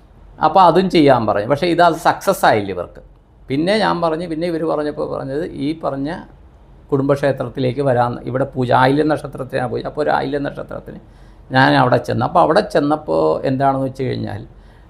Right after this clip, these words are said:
അവിടെ, ഏഹ്, നാഗേഷിയുണ്ട്, നാഗമുണ്ട്, ഒരു ദേവിയുണ്ട്. അത് പിന്നെ ഇടയ്ക്കെങ്ങാണ്ടോ പ്രശ്നം വെച്ച് ഇവർക്ക് അവിടെ നിന്ന് കിട്ടിയതാണ്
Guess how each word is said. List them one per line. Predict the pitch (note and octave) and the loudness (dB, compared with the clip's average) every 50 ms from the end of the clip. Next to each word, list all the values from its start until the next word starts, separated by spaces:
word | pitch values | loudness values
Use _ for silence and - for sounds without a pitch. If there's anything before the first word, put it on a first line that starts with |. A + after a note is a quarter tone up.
| - - | 2 4
അവിടെ, | C3 C#3 D3+ D3+ D#3+ E3 E3 E3+ E3+ F3 - - - - - G2 A#2 | 6 6 6 8 8 6 6 6 4 2 2 -2 -8 -16 -14 -10 -6
ഏഹ്, | B2+ B2+ B2+ B2+ - - - - | -4 -2 -2 -2 -4 -6 -10 -8
നാഗേഷിയുണ്ട്, | C3 B2+ B2+ B2+ C3+ C3+ C#3+ D#3 D#3 D3+ D3+ D#3+ D#3 D3+ D3 D3+ F3 G#3 - - D3 | -4 -2 0 2 2 2 2 2 0 0 0 -2 -2 0 0 0 -2 -2 -4 -4 0
നാഗമുണ്ട്, | C3+ C3 B2+ A#2 A#2+ A#2 G2+ F#2 F2 - - - - - - - - - - - - - - - - | 0 2 2 2 0 0 -2 -2 -4 -8 -12 -14 -16 -20 -20 -20 -20 -20 -20 -20 -20 -20 -14 -6 0
ഒരു | D3 D#3 | 2 2
ദേവിയുണ്ട്. | F3 E3 D#3+ D#3 D#3 D#3+ D3+ D3+ C#3+ C3 G#2+ G2 - - - - | 4 6 6 6 6 6 6 4 4 2 2 -2 -6 -8 -4 -2
അത് | C3+ D3 E3+ E3 | -2 0 0 0
പിന്നെ | E3+ D3+ D3+ D#3 D#3+ D#3+ E3 | -2 0 0 0 2 2 2
ഇടയ്ക്കെങ്ങാണ്ടോ | D#3+ D3 C#3+ C#3+ - D#3+ D#3+ D#3+ D#3 D#3 D#3 D#3 | 2 0 0 -2 -2 -2 0 0 0 0 0 -2
പ്രശ്നം | D3 - - D3 D3 | -4 -8 -6 -6 -4
വെച്ച് | D3 C#3+ C#3+ D3+ | -4 -4 -4 -4
ഇവർക്ക് | D3 C#3 C#3 C#3 - C#3 | -4 -2 -4 -4 -4 -4
അവിടെ | C3+ C3+ C3+ | -4 -4 -4
നിന്ന് | C#3 C#3+ C#3 - | -6 -6 -8 -10
കിട്ടിയതാണ് | B2 A2 - A#2+ A#2+ A2+ G2+ F#2 F2 | -14 -10 -6 -4 -4 -2 -4 -6 -8